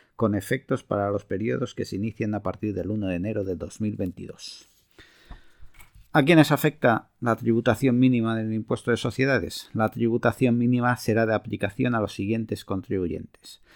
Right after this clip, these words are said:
Aquellos con un importe neto de la cifra de negocios igual o superior a veinte millones de euros durante los doce meses anteriores a la fecha en la que se inicia el periodo impositivo, y aquellos que tributen en el régimen de consolidación fiscal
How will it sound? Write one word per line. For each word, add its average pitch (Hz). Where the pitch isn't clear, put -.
Aquellos 113
con 110
un 127
importe 110
neto 104
de 110
la 104
cifra 120
de 107
negocios 120
igual 123
o 123
superior 110
a 101
veinte 113
millones 101
de 104
euros 143
durante 110
los 101
doce 123
meses 120
anteriores 113
a 104
la 101
fecha -
en 113
la 98
que 107
se -
inicia 107
el 98
periodo 104
impositivo, -
y 113
aquellos 139
que 113
tributen 110
en 98
el 98
régimen 101
de 92
consolidación 98
fiscal 147